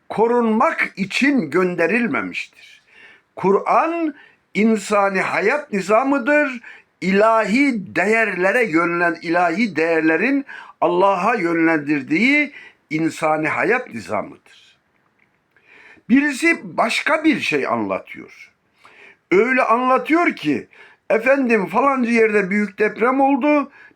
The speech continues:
Bir de baktık ki duvarda cevşen asılı, o evde hiç kimseye bir şey olmamış." O zaman ammeten Kahramanmaraş depreminde ammeten gelen bir musibet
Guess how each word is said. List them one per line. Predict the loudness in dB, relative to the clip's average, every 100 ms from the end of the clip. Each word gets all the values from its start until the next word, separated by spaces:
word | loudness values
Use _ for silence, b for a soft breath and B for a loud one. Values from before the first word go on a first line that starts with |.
| 0
Bir | 2 4
de | 0 2
baktık | -2 -2 -4 -4
ki | -8 -6
duvarda | 0 4 4 2 -2 0
cevşen | -2 0 0 0
asılı, | -2 -2 -2 2 2 0 B B B
o | 0 2
evde | 4 2 2 0 0
hiç | 0 -2
kimseye | -4 -8 -4 0 2 2
bir | -4
şey | -4 -6
olmamış." | -6 -8 -12 -12 -20 -20 _ _ _ _ _ _ B B B B B B
O | 0
zaman | 2 0 2 2 2 -2 B B _
ammeten | 0 2 2 0 0 -2 -2
Kahramanmaraş | 0 -2 0 0 0 2 0 0 -2
depreminde | -4 -2 0 0 0 0 0 -2 -6 B B 0
ammeten | 2 2 0 0 -2 -2
gelen | 0 0 0 0
bir | -2 -4 B B B
musibet | -4 -4 -4 -8 -2 -2 -2